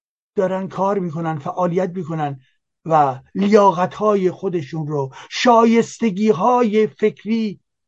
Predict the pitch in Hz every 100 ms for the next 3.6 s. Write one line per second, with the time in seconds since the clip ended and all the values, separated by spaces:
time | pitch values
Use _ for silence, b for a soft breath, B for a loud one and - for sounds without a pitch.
0 | _ _ _ - 190 160 180 160 180 180
1 | 175 185 170 139 170 156 147 151 165 160
2 | 139 _ _ _ 175 180 156 - 214 208
3 | 170 143 131 131 147 135